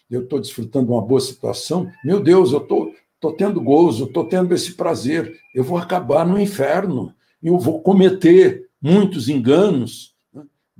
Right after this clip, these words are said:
pra, pra sofrer, eu preciso sofrer. É a religião do sofrimento, eu preciso sofrer pra merecer o, o, o paraíso. Talvez seja isso também.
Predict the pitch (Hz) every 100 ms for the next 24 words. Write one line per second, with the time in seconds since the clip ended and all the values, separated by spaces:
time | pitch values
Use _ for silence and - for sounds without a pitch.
0 | _ 147 151 - 165 - - 214 - 131
1 | 170 196 160 - 147 - 220 269 - -
2 | - - 123 196 180 - 101 113 110 143
3 | 135 110 135 165 - 185 - 113 127 -
4 | - 113 - 247 - - 165 - 147 -
5 | 87 90 92 92 - 147 175 - _ _
6 | _ 170 160 - _ _ _ _ _ 123
7 | _ 107 - 143 147 110 151 117 - _
8 | _ _ _ _ _ _ _ - 123 123
9 | 175 - 175 175 - 180 - 135 113 135
10 | -